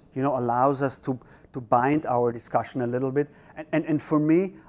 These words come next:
um, I've, uh, over the last, uh, two years, um, uh, um, really focused also my empirical work on, on YouTube.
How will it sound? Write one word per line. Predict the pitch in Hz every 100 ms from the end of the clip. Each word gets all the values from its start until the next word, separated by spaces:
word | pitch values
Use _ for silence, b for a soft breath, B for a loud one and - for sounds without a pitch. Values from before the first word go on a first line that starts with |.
| B
um, | 143 127 135 143
I've, | 143 143
uh, | 151 143
over | 143
the | 135
last, | 131 135 - -
uh, | 131 123
two | 151
years, | 143 147 147 -
um, | 139 127 123 - B B B
uh, | 135 123
um, | 135 120 117 117 - B
really | - 143
focused | 135 147 143 156 -
also | 135 127 143
my | 131
empirical | 117 - 156 151 156
work | 135 135 139
on, | 131
on | 127
YouTube. | 123 165 180 185 170